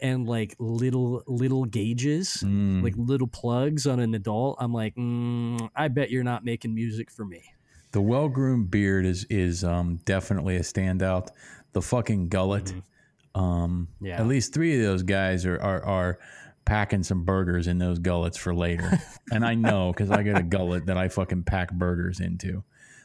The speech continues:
Speaker 2: Um,
Speaker 1: Yeah. <laughs>
Speaker 2: the dude on the far fucking right, hat over your
Speaker 1: Uh-huh.
Speaker 2: ears, what the fuck are you thinking?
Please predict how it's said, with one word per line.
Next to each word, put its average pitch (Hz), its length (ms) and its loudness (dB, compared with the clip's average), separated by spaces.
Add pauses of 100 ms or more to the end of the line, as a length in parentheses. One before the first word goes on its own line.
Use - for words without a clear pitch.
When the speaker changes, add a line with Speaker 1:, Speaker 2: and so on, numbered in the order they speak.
(280)
Speaker 2:
Um, 98 580 0
Speaker 1:
Yeah. 101 320 -6 (520)
<laughs> - 420 -20
Speaker 2:
the 120 100 2
dude 131 380 2
on 123 140 4
the 110 100 2
far 123 440 0
fucking 107 440 0
right, 98 400 2 (720)
hat 135 260 0
over 117 240 4
your 98 160 4
Speaker 1:
Uh-huh. - 100 0
Speaker 2:
ears, 104 400 2 (120)
what 123 300 0
the 95 80 0
fuck 101 300 0
are - 40 0
you 98 220 2
thinking? 87 520 0